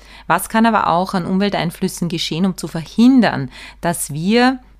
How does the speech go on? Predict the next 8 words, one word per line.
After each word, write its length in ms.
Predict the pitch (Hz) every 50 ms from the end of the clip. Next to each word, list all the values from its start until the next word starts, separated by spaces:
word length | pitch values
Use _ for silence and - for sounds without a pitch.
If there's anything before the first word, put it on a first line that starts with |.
| - - - -
unseren 420 | 175 180 185 180 - 180 175 165
Talenten 800 | - 180 175 170 156 151 160 185 226 233 240 - - 233 226 226 233 - - - -
und 500 | 185 180 175 170 165 165 - - - -
Neigungen 640 | 151 147 127 120 139 170 - 214 202 185 175 170
entsprechend 880 | 165 156 151 - - - 156 143 - - - 156 151 151 151 - - 147
leben 340 | 156 139 139 135 156 151
können? 540 | 147 - 156 143 131 127 127 135 - 123 113 - - - - - - - - - - - - - - -
Wahrscheinlich 920 | 180 175 - - 170 156 165 180 196 190 214 214 202 - - - - -